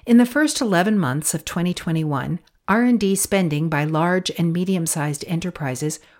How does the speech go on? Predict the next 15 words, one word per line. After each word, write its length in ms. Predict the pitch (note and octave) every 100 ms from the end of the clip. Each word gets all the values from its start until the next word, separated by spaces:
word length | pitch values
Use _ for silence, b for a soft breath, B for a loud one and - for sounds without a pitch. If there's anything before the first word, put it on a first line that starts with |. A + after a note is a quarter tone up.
| b
rose 380 | F#3 F#3 F#3+ -
nearly 420 | G3 G#3+ G#3+ G#3+
a 80 | G3
third 640 | - G3+ G3 D3 B2+ - -
on 160 | D#3+
the 60 | C#3+
prior 420 | - D3 C3+ C3
year. 400 | C3+ D3+ C#3+ C#3 - _ B B B B B B B
New 360 | A#3+ C#4 C#4
infrastructure 680 | - B3 A#3+ A3+ E3+ D#3+ E3+
investment 640 | C#3 C#3+ C#3 C#3+ D#3 E3+ -
in 120 | E3
five 360 | D#3+ F3 F3 F3
G 200 | D#3+ D#3
networks, 640 | D#3 D#3+ D#3+ F#3 -